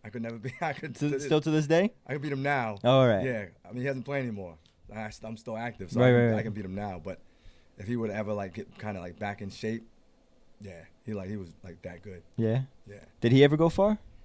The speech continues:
Speaker 1: Played at Bryant, so he got a scholarship
Speaker 2: Okay.
Speaker 1: to Bryant, um, which was, which was cool. He did some. Uh, he went to an overseas camp,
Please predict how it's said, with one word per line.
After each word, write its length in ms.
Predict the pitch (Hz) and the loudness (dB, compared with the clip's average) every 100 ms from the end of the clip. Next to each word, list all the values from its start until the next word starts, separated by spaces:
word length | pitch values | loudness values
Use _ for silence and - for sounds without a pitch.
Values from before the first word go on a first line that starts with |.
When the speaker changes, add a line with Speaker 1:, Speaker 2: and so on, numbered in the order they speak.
| - - - - - - | -20 -20 -20 -16 -14 -4
Speaker 1:
Played 140 | 139 | -4
at 60 | 104 | -2
Bryant, 420 | 131 135 143 - | -2 -2 -4 -10
so 120 | 113 | -8
he 60 | 110 | -6
got 120 | 110 | -4
a 40 | |
scholarship 400 | 107 - 107 104 | -6 -6 -6 -2
Speaker 2:
Okay. 160 | 143 - | -2 0
Speaker 1:
to 60 | 113 | -2
Bryant, 260 | 107 117 - _ | -2 -8 -16 _
um, 380 | 98 95 90 90 - _ _ _ | -12 -10 -12 -14 -20 _ _ _
which 140 | 104 | -18
was, 180 | 95 95 | -16 -16
which 160 | - - | -20 -18
was 160 | 107 - | -18 -14
cool. 260 | - 104 | -6 -4
He 100 | 107 | -4
did 180 | 101 107 | -6 -8
some. 240 | - 101 | -8 -8
Uh, 240 | 98 95 90 - _ _ _ _ _ _ - | -8 -10 -12 -16 _ _ _ _ _ _ -12
he 100 | 107 | -8
went 160 | 104 | -8
to 80 | - | -10
an 80 | 92 | -10
overseas 420 | 107 101 113 107 | -10 -10 -10 -10
camp, 300 | - 110 104 | -8 -8 -8